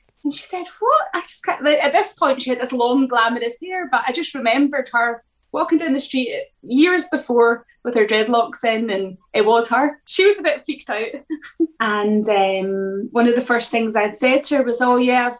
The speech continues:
I've definitely met you before. I've seen you before." And, um, I described her what she was, we were walk-, she was walking down a particular street in Glasgow. She had dreadlocks at the time and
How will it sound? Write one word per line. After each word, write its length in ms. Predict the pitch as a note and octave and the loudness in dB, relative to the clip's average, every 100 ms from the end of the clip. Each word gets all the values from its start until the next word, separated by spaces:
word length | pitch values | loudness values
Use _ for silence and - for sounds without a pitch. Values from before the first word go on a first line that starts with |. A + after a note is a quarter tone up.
| - | -10
I've 120 | A#3+ | -8
definitely 420 | B3 B3+ C#4+ A#3 | -8 -8 -8 -4
met 240 | A#3+ B3 | -2 -2
you 100 | D4 | -2
before. 300 | C#4+ C4+ D4 | -4 -4 -2
I've 80 | A#3+ | -2
seen 220 | - D4 | 0 4
you 100 | D#4+ | 6
before." 480 | C4 C#4 B3 A#3+ B3 - - _ - | 4 -2 -2 -2 -4 -10 -20 _ -8
And, 240 | G#3 G#3 | -6 -2
um, 880 | F#3+ F#3 F3+ F3+ E3+ F3 F3+ F3 F3 - | 0 0 0 2 0 0 0 0 -2 -2
I 60 | |
described 560 | G#3 A3 - G3+ G3+ G3+ | -2 -2 0 2 2 0
her 300 | A#3 A3 G#3+ | -2 -2 0
what 160 | G#3+ | -2
she 120 | - A#3+ | -2 0
was, 380 | G#3+ G#3+ - - | 2 0 -6 -2
we 80 | A#3+ | 0
were 160 | A3+ | 2
walk-, 240 | G#3+ A3+ - | 2 0 0
she 100 | - | -4
was 80 | A3+ | -2
walking 220 | A#3 B3 | -2 -2
down 100 | A#3 | -8
a 60 | |
particular 400 | A3+ B3+ B3+ B3+ | -8 -8 -2 0
street 240 | B3 - A#3+ | 0 -2 -2
in 80 | B3 | 2
Glasgow. 500 | A3+ A#3+ B3 C4+ C4 | 2 2 0 -2 -2
She 160 | C4 | -2
had 160 | A#3+ - | -6 -2
dreadlocks 540 | A#3 A#3 B3+ A#3+ - | -2 0 -2 -4 -8
at 60 | - | -12
the 120 | C4+ | -6
time 360 | C4+ B3+ C#4+ C4+ | -2 0 2 0
and 280 | G#3+ G#3+ | -2 -6